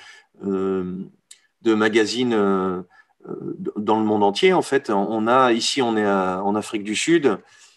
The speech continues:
ici, euh, aux funérailles de l'activiste anti-apartheid Hélène Joseph à la cathédrale de Johannesburg, et on reconnaît, euh, Mandela. On a, euh,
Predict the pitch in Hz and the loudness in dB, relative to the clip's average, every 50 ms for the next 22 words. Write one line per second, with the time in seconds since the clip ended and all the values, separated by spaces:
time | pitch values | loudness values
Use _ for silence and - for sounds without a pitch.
0 | _ _ - 127 120 - - - - 143 139 135 123 117 107 107 107 104 101 101 | _ _ -4 -4 -2 -2 -2 -2 -2 0 4 4 6 6 6 4 4 4 2 2
1 | 101 98 98 95 101 101 101 - - _ _ _ _ _ - - 131 120 - - | 2 2 0 0 -2 -6 -10 -12 -18 _ _ _ _ _ -2 0 0 0 2 0
2 | 135 131 123 127 135 131 117 123 113 117 110 - - - 123 120 127 120 - - | 4 4 6 6 6 6 4 2 2 2 0 -2 -4 -8 -4 -2 -2 -4 -2 -2
3 | 120 110 107 107 107 104 - 123 110 - 117 107 - - 117 110 110 107 107 110 | 0 0 2 0 0 0 2 0 0 0 -2 -4 0 0 0 2 2 2 2 2
4 | 107 101 104 104 95 127 135 127 - - - 104 101 101 104 101 - 117 101 98 | 0 0 0 0 2 4 2 2 2 -2 -2 -2 0 0 0 -2 -4 -6 -8 -4
5 | 101 110 113 107 101 101 98 95 95 95 92 98 107 113 110 107 104 101 101 107 | -2 0 0 2 2 2 2 0 0 -2 -4 -2 -2 -2 -2 0 -2 -4 -2 2
6 | 139 170 170 151 117 104 90 - _ _ _ _ _ _ _ _ - 120 110 104 | 2 2 4 4 2 0 -2 -2 _ _ _ _ _ _ _ _ -4 -2 0 0
7 | - - - 117 110 113 113 113 110 104 98 95 92 92 87 87 87 87 90 - | 0 0 0 0 0 2 0 2 2 2 2 2 0 -2 -4 -6 -8 -10 -12 -16
8 | _ _ _ _ _ _ _ - 107 110 113 107 123 120 139 170 185 180 151 131 | _ _ _ _ _ _ _ -4 0 0 2 4 4 4 6 6 6 6 6 4
9 | 120 117 120 131 139 135 123 107 92 | 2 4 4 4 6 6 4 4 2